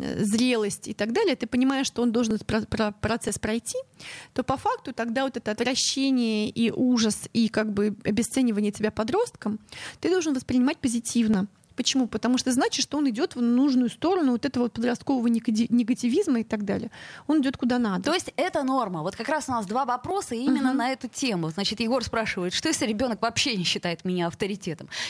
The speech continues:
Speaker 2: И Максим спрашивает, как разговаривать с ребёнком, чтобы он воспринимал тебя серьёзно? Но всё это в одно и то же
Speaker 1: Короче,
Speaker 2: русло.
Speaker 1: если он тебя не воспринимает как авторитет, э, д-, очень хорошо, это значит, что ты как родитель успешен на данный момент.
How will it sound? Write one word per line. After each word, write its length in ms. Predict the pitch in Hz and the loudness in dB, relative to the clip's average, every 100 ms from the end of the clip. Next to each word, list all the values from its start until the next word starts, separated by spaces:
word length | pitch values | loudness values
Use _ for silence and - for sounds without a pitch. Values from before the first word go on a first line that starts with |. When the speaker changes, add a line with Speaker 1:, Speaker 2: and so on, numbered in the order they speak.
| - | -2
Speaker 2:
И 40 | |
Максим 280 | 240 240 233 | -2 -2 -6
спрашивает, 340 | - 202 160 - | -4 -4 -4 -6
как 160 | 269 | -4
разговаривать 580 | 302 220 233 233 214 214 | -2 -2 -2 -2 -2 -4
с 40 | 254 | -2
ребёнком, 440 | 196 208 202 196 | -2 -2 -4 -6
чтобы 260 | - 208 247 | -2 0 0
он 140 | 233 - | -2 -4
воспринимал 460 | 214 208 226 233 - | -6 -2 0 0 0
тебя 160 | 220 | -4
серьёзно? 420 | - 240 202 185 | -2 0 0 0
Но 60 | 240 | 0
всё 160 | - 381 | 2 0
это 200 | - - - - | 0 -4 -4 -2
в 60 | |
одно 180 | 240 269 | 0 2
и 40 | 302 | 2
то 100 | 339 | 0
же 140 | 247 262 | 2 0
Speaker 1:
Короче, 240 | 208 226 | 0 -2
Speaker 2:
русло. 380 | 262 214 - 151 - - - | -2 -2 -6 -10 -10 -10 -2
Speaker 1:
если 300 | 233 277 254 | 0 2 0
он 80 | 247 | 0
тебя 160 | 220 | 0
не 80 | 233 | 0
воспринимает 360 | 226 226 254 247 | 0 0 0 2
как 120 | 240 | -4
авторитет, 500 | - 240 - 440 - | -4 -4 0 0 0
э, 160 | - 214 | -4 -4
д-, 160 | - - - - | -4 -6 -6 -2
очень 380 | 262 262 123 | 0 0 -2
хорошо, 480 | - 202 208 - 415 | -2 -2 -2 0 0
это 180 | - - | -2 -6
значит, 220 | 240 311 - | -6 -4 -6
что 80 | - | -8
ты 300 | - 294 370 - - - | -4 -2 -2 -8 -14 -6
как 160 | 240 | -2
родитель 340 | 226 302 285 - | 0 0 0 0
успешен 560 | 311 - 220 196 - 208 | -4 -2 0 0 2 0
на 100 | 226 | 2
данный 240 | 214 208 | 2 2
момент. 460 | 214 220 190 180 | 2 2 2 0